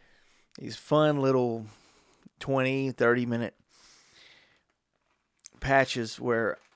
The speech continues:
I go onto Spotify, I build me a playlist, uh, for that day or getting ready to take a trip, whatever it might be. And I love, sometimes I'll go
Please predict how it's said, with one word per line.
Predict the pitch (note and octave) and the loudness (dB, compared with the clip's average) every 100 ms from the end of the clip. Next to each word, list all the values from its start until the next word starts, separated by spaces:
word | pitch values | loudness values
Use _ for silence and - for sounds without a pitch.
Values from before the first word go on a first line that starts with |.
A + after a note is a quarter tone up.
| _ | _
I | A2+ A#2+ | -6 0
go | C3+ | 6
onto | E3 F3+ | 6 6
Spotify, | E3 C#3+ C#3 C3 C#3 B2 B2 A#2+ B2+ _ - - - | 4 8 8 8 6 6 6 2 -6 _ -20 -20 -14
I | - | -6
build | A2 C#3 C#3 | 2 4 4
me | C#3 C#3 | 2 0
a | |
playlist, | B2 C#3+ C3+ B2+ A2+ A2 - - - | 4 6 6 4 -2 -6 -12 -14 -14
uh, | D2+ F2+ | -14 -14
for | - A#2 A2 - _ - | -6 -6 -8 -18 _ 0
that | B2+ A#2+ | 2 2
day | B2+ B2+ A#2+ B2+ | 2 4 4 2
or | A#2+ D#2+ B2+ _ _ - _ _ _ _ _ A#3 D3+ | -4 -8 -12 _ _ -20 _ _ _ _ _ -18 -12
getting | B2+ | -8
ready | A#2 A#2 | -6 -6
to | |
take | A2+ A#2+ | -4 -6
a | B2+ | -6
trip, | - B2+ A#2 | -2 0 0
whatever | A#2+ B2 A2+ | 0 -2 -2
it | |
might | A#2+ A#2 A2+ | -4 -6 -6
be. | A2+ A#2 - _ _ _ - - _ - - - | -8 -8 -14 _ _ _ -20 -20 _ -20 -16 -4
And | B2+ | 2
I | C#3+ | 4
love, | D3 C#3+ F3+ F3+ B2 A#2+ A2+ | 4 6 8 6 4 -2 -12
sometimes | - F#3+ G3+ G3 D3 C#3 | -10 -6 0 0 4 4
I'll | C#3 | 6
go | C3+ B2+ | 4 2